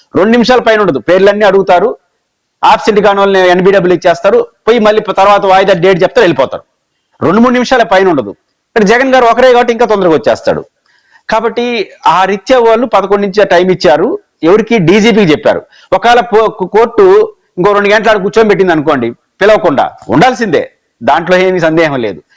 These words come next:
కాబట్టి కోర్టు కూడా ఇట్లాంటి విషయాల్లో, ఆ, పీపుల్స్ ఓరియంటేషన్ ఆలోచిస్తుంది. ఆ, ఇక్కడ ఏం ఆయనకి ఏం ప్రత్యేక మినహా-, నిజంగా as a విఐపి ఆయనకి మినహాయింపు ఇచ్చుంటే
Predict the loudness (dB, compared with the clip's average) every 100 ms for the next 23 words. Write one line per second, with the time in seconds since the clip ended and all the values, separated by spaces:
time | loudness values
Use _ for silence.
0 | -20 -10 -6 -4 -2 0 -2 -2 -2 0
1 | 0 0 0 0 -4 -4 -4 0 0 2
2 | -2 -2 _ _ _ _ _ -4 -2 -2
3 | 2 2 2 2 0 -2 0 0 0 0
4 | -4 -6 -6 -6 _ _ _ _ -20 _
5 | 0 2 0 0 0 0 -2 -2 -4 -2
6 | -2 -2 -2 -2 -2 -2 -4 -2 0 2
7 | 0 -2 -8 -8 -2 -2 0 2 2 2
8 | -2 -2 -2 -2 -2 -4 -4 -2 0 0